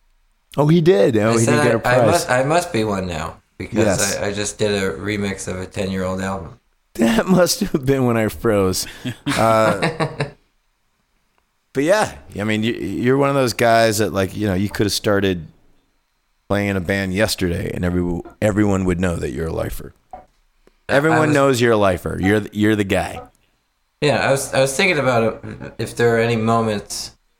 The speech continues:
Speaker 2: that where something happened to me where that made me decide, "No, I'm in it for the long haul."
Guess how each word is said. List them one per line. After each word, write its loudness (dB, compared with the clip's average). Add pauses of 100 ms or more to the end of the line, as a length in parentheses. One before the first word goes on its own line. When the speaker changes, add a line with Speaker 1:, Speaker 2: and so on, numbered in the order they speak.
(220)
Speaker 2:
that -4 (300)
where -8
something -4
happened -4
to -2
me -4
where -4 (340)
that -4
made 0
me -4
decide, -2 (840)
"No, 0
I'm 0
in 0
it -4
for -6
the -4
long -2
haul." -4